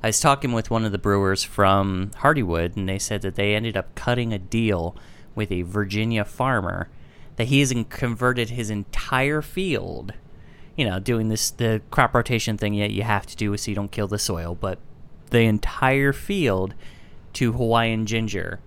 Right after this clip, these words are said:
And he grows, he grows the entire thing and gives it to them so they can make the gingerbread stout. So they're supporting an entire family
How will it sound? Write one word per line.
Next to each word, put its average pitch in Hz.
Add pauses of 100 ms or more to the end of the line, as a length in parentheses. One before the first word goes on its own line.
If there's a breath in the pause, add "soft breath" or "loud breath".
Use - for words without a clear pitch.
(220 soft breath)
And 123
he 123
grows, 117 (220)
he 127
grows 113
the 107
entire 117
thing 120
and 104
gives 110
it 110
to 113
them 95
so 104
they 95
can 101
make 98 (140)
the 107
gingerbread 98
stout. - (680 soft breath)
So 107
they're 110
supporting 123
an 117
entire 123
family 110